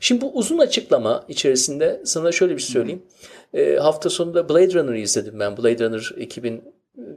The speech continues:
Speaker 1: kırk dokuz.
Speaker 2: Beğendin
Speaker 1: E,
Speaker 2: mi?
Speaker 1: hiç beğenmedim.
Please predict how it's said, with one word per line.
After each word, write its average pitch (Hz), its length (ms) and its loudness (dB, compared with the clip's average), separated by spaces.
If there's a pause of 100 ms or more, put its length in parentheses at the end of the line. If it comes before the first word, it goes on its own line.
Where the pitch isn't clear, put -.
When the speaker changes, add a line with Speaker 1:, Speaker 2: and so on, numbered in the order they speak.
(160)
Speaker 1:
kırk - 240 -4
dokuz. 135 440 0 (400)
Speaker 2:
Beğendin 101 360 6
Speaker 1:
E, 123 120 4
Speaker 2:
mi? 131 140 2
Speaker 1:
hiç 143 200 -6
beğenmedim. 101 460 2